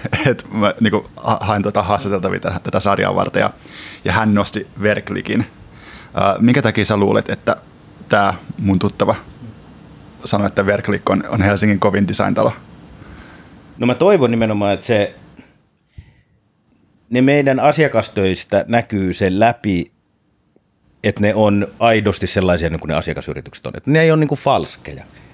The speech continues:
Speaker 2: Sieltä on kaivo-, kaivettu sieltä asiakasyrityksestä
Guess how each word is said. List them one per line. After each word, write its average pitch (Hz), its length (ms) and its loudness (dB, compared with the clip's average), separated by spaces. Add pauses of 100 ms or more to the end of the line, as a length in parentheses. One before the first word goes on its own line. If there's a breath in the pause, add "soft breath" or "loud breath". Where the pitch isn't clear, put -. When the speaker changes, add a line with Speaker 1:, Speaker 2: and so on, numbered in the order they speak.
Speaker 2:
Sieltä 135 220 0
on 127 60 2
kaivo-, 131 420 2 (160)
kaivettu 127 500 2
sieltä 90 380 0
asiakasyrityksestä 90 1120 -4